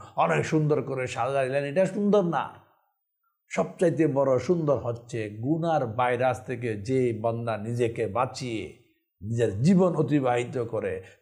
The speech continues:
তার লাইফটা হচ্ছে সবচাইতে বেশি সুন্দর। কারণ দুনিয়া তো সুন্দর, কবরও সুন্দর, কাল কিয়ামতের দিনও সুন্দর। আল্লাহ পাক আমাদের লাইফকে, জিন্দেগিকে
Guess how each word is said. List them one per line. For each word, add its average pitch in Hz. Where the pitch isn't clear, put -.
তার 117
লাইফটা 127
হচ্ছে 120
সবচাইতে 123
বেশি 131
সুন্দর। 113
কারণ 110
দুনিয়া 117
তো 120
সুন্দর, 107
কবরও 123
সুন্দর, 104
কাল 73
কিয়ামতের 117
দিনও -
সুন্দর। -
আল্লাহ 107
পাক 104
আমাদের 104
লাইফকে, 95
জিন্দেগিকে 127